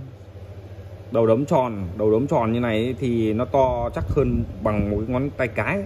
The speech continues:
à, ngón chân cái của anh em. Đây này. Đấy, chứ không nhỏ đâu.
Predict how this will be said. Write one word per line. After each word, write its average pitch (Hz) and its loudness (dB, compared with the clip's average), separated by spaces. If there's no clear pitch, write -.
à, 95 -4
ngón 113 0
chân 143 2
cái 135 0
của 160 -2
anh 123 0
em. 117 -2
Đây 98 -6
này. 98 -6
Đấy, 104 -8
chứ 131 -6
không 131 -2
nhỏ 104 2
đâu. 123 2